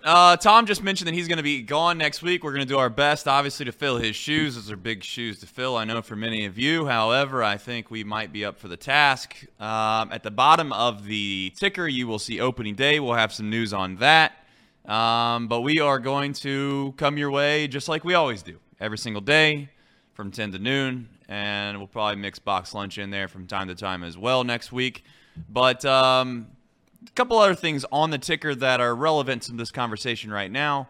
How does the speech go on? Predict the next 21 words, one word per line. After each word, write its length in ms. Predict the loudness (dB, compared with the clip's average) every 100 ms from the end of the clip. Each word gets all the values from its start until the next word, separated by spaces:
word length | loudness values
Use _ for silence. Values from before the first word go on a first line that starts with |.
| _ _ _ _ -8
You'll 180 | -4 0
also 360 | 0 -2 -6
see, 540 | -6 -6 -4 -4 -6 -10 _ _ _ _ -10
um, 680 | -6 -4 -2 -4 -6 -12 -12
at 80 |
least 200 | -10 -10
I 100 | -12
thought 400 | -16 _ -2 -2
I 100 | -2
had 240 | -4 -6 -6
it 120 | -8
in 100 | -10
there. 160 | -10 -8
Maybe 320 | -8 -6 -8
I 60 |
took 260 | -8 -12 -12
it 100 | -4
out. 320 | 0 0 -2 _ _ -14
Uh, 400 | -10 -8 -6 -8
Seabox 600 | -8 -6 -2 0 0 0
Idol, 400 | 0 2 0 -4